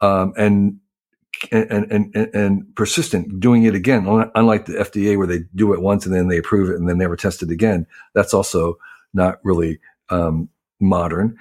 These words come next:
And so, uh, so right now we just, and A I will be, it's a whole nother thing because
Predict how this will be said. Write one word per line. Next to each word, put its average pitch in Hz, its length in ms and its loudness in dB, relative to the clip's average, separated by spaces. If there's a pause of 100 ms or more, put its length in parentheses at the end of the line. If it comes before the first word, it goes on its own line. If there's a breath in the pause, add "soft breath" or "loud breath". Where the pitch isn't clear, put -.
(200 loud breath)
And 113 160 0
so, 123 480 2
uh, 110 480 0 (1000 soft breath)
so - 180 -4
right 127 200 2
now 117 460 2
we 107 160 -8
just, 120 240 -8 (120)
and 107 240 -4
A 135 180 2
I 127 300 2
will 104 100 -2
be, 110 160 -4
it's 98 140 -10
a 107 40 -10
whole 143 140 -4
nother 107 220 -4
thing 101 340 -8
because 120 580 -8